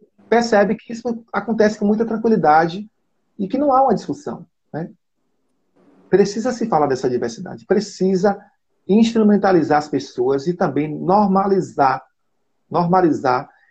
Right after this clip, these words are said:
essas vivências de que hoje nós temos novas formações familiares, que temos dois pais, que temos duas mães, que não celebramos mais o Dia dos Pais,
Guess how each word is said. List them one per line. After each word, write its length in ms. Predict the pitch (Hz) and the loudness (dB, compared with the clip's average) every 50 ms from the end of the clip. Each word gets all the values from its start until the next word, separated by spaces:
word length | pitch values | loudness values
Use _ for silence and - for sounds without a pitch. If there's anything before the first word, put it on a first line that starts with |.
| _ _ - | _ _ -4
essas 320 | 156 160 - 180 170 175 | -4 -4 -2 -2 -2 2
vivências 680 | 185 190 - - 147 151 160 165 - - 147 139 143 | 2 2 2 2 -2 -4 -4 -4 -4 -4 -4 -4 -4
de 60 | 160 | -6
que 200 | - - 185 170 | -6 -2 0 2
hoje 580 | 147 147 160 175 196 196 - - 143 - 98 - _ _ _ _ _ _ _ - | 2 4 4 4 2 2 0 -6 -8 -10 -10 -12 _ _ _ _ _ _ _ -4
nós 240 | 151 175 190 185 185 | 0 2 2 2 2
temos 260 | - 190 190 165 147 | 0 0 0 0 0
novas 380 | 165 190 226 247 240 233 233 - | 2 2 2 4 2 0 0 0
formações 420 | 214 190 185 170 - 175 165 - | 0 2 2 0 -2 -6 -8 -6
familiares, 840 | 165 151 151 147 143 135 135 135 131 131 127 131 131 - - - _ _ _ _ _ _ _ _ _ _ _ | -6 -4 -2 0 0 2 2 2 0 0 -2 -6 -12 -16 -18 -20 _ _ _ _ _ _ _ _ _ _ _
que 140 | - 151 143 | -14 -8 -4
temos 280 | - 151 143 143 127 - | -2 -2 -2 -2 -4 -2
dois 260 | 143 143 139 - - | -2 -4 -4 -6 -8
pais, 420 | - 135 131 131 127 127 123 - | -4 0 0 2 2 0 -2 -6
que 100 | - - | -10 -12
temos 240 | - 131 127 123 120 | -10 -8 -8 -8 -8
duas 260 | 120 131 131 123 - | -6 -4 -4 -4 -6
mães, 480 | 120 123 123 123 127 123 123 117 117 _ _ _ _ _ _ _ | -8 -8 -6 -6 -4 -4 -6 -6 -10 _ _ _ _ _ _ _
que 80 | - 156 | -2 -2
não 140 | 156 156 147 | 0 -2 -2
celebramos 640 | - 165 151 147 135 120 135 143 139 139 120 127 | 0 0 2 2 0 0 -2 -4 -4 -4 -4 -4
mais 240 | 131 139 139 135 131 | -2 0 0 -2 -2
o 40 | 123 | -2
Dia 140 | 120 131 | -2 -2
dos 160 | 123 - - - | -2 -2 -8 -10
Pais, 480 | - 139 135 135 135 135 131 131 - | -4 0 2 2 2 2 0 -4 -8